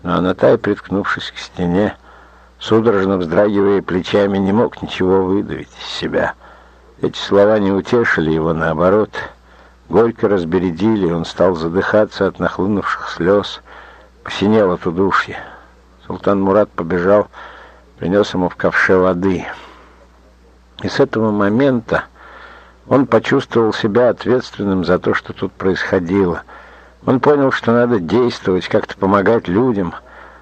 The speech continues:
Вчетвером они носили воду из речки, кололи дрова, разводили огонь в самоварах, собранных от соседей, встречали и провожали. Верховым старикам помогали спешиться, а народ всё шёл и шёл.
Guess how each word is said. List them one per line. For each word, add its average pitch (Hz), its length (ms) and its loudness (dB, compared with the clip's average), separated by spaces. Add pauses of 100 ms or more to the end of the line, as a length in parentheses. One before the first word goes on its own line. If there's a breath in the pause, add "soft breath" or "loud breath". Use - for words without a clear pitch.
(120 loud breath)
Вчетвером 131 500 2
они 123 140 2
носили 123 360 2
воду 120 420 2
из 104 100 0
речки, 117 360 0
кололи 120 380 2
дрова, 107 440 2
разводили 107 480 2
огонь 113 400 2
в - 80 -8
самоварах, 117 600 2
собранных 110 520 0
от 101 100 -6
соседей, 104 540 0
встречали 117 560 0
и 110 60 0
провожали. 104 760 2 (560 loud breath)
Верховым 117 460 2
старикам 123 540 0
помогали 101 460 2
спешиться, - 840 -2 (640 loud breath)
а 95 100 4
народ 139 380 4
всё - 240 0
шёл 113 400 2
и 101 40 2
шёл. 104 480 2